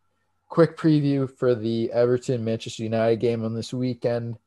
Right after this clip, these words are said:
To be honest, I don't know about all of these injuries. I think Seamus Coleman's coming back for Everton. James Rodriguez, I think he's coming back, and then Luca Dean's back.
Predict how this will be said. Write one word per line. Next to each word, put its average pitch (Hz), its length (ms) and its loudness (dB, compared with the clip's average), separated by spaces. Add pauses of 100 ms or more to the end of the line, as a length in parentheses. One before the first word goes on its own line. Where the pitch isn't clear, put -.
(340)
To - 100 -16
be 117 100 -2
honest, 117 340 0
I 117 100 0
don't 127 240 2
know 127 240 6
about 123 320 4
all 120 240 4
of 117 120 -6
these 113 220 -4
injuries. 127 560 -2
I 127 80 -2
think 127 280 -4
Seamus 120 460 -4
Coleman's 120 460 -2
coming 113 260 -4
back 110 300 -2
for 120 80 0
Everton. 113 560 -2
James 110 320 -4
Rodriguez, 113 580 0
I 104 60 -6
think 123 220 -6
he's 127 180 -4
coming 127 300 -2
back, 113 400 -2
and 113 100 -8
then 107 180 -4
Luca 113 220 -4
Dean's 117 460 -8
back. 113 480 -2